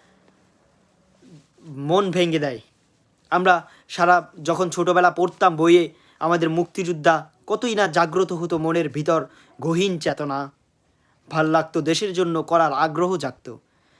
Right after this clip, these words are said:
আজ এই ইতিহাসগুলো নতুন করে যখন আসছে আমাদের সামনে, সেটা আমাদের হৃদয় রক্তক্ষরণের সৃষ্টি করছে। তবে একটা কথা স্পষ্টভাবে এখন থেকে বলে দিতে চাই,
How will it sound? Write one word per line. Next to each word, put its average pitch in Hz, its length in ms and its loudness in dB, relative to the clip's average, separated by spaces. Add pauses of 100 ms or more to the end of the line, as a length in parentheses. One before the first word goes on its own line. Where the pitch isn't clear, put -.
(120)
আজ 165 200 2
এই 185 220 2
ইতিহাসগুলো 185 520 2
নতুন 185 300 -2
করে 202 200 4
যখন 165 340 -2 (320)
আসছে 175 320 2
আমাদের 170 260 2
সামনে, 160 420 -2 (220)
সেটা 165 240 0
আমাদের 156 280 0
হৃদয় 156 420 0 (300)
রক্তক্ষরণের 147 800 -4
সৃষ্টি - 440 -10
করছে। 120 540 -16 (720)
তবে 165 160 2
একটা 180 280 2
কথা 185 220 2
স্পষ্টভাবে 180 640 0
এখন 180 280 0
থেকে 170 180 -6
বলে 160 200 0
দিতে 156 200 -8
চাই, 160 300 0